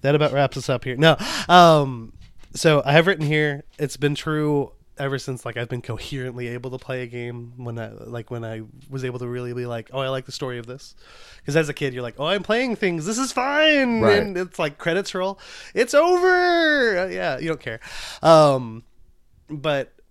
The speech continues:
Speaker 1: above all else, I do focus on story. Um, and it probably has a lot to do with the fact that I'm such a movie fan.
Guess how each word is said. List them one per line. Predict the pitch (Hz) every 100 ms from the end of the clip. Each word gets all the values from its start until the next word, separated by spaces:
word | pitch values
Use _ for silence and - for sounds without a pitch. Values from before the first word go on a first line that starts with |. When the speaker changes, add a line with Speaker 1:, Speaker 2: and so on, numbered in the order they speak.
| _
Speaker 1:
above | 151 131 160 156
all | - 151 156 147
else, | 139 127 - - 127
I | 135
do | 123
focus | 123 113 113
on | 117
story. | 113 - - - - _ _ 135
Um, | 139 131 117 110 - - - -
and | 139
it | 127 -
probably | 139 139 139
has | 131 131
a |
lot | 131 127
to | 120
do | 123
with | 113
the |
fact | 113 117
that | 120
I'm | 117
such | 139 120
a |
movie | 160 170
fan. | - 156 143